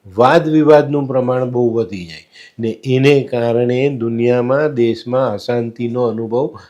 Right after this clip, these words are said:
આપણે કરવો પડે. અત્યારે શનિ મહારાજ મીનમાં ચાલે, તો એનું પરિણામ શું આવે? દેશ દુનિયામાં વાવાઝોડા આવે, પવન ફૂંકાય, એનાથી નુકસાન થઈ શકે, પૃથ્વી કંપિત થાય,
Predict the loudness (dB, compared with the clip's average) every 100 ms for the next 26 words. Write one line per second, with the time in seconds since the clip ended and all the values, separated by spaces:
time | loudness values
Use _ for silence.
0 | _ -10 -4 -4 -2 -6 -4 -2 -2 0
1 | 0 0 -4 -8 -8 -2 4 6 8 6
2 | 2 2 4 6 8 8 4 0 0 4
3 | 4 4 4 2 -4 -10 -2 0 0 0
4 | -4 -4 -2 2 4 2 0 -2 2 2
5 | 0 -6 _ -2 4 4 2 0 2 2
6 | 4 6 6 6 8 6 4 4 6 6
7 | 4 2 2 2 4 4 2 -2 0 4
8 | 4 4 2 0 -4 -4 -6 -2 0 0
9 | -2 -2 -2 -2 -2 -4 -6 -8 -2 -2
10 | 0 -4 -2 0 0 2 2 2 0 -2
11 | -2 -2